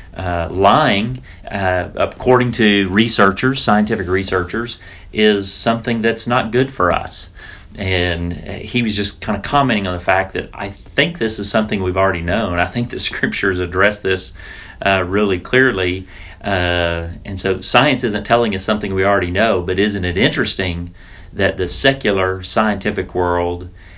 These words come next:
is looking at lying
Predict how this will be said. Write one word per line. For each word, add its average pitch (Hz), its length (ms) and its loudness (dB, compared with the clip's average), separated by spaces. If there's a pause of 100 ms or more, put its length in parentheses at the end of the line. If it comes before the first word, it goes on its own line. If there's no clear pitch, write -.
(180)
is 87 400 0
looking 95 500 -2
at 85 400 0 (160)
lying 90 680 0